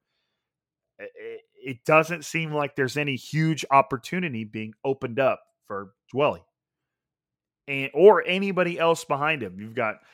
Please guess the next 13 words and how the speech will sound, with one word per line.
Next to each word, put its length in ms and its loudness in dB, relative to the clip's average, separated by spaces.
Charlie 300 4
Warner, 400 2
who, 340 0
you 120 -4
know, 180 4
made 360 0
some 160 -8
plays 480 -2
in 140 -6
the 80 -4
preseason 800 -4
with 160 -10
Lance, 640 -6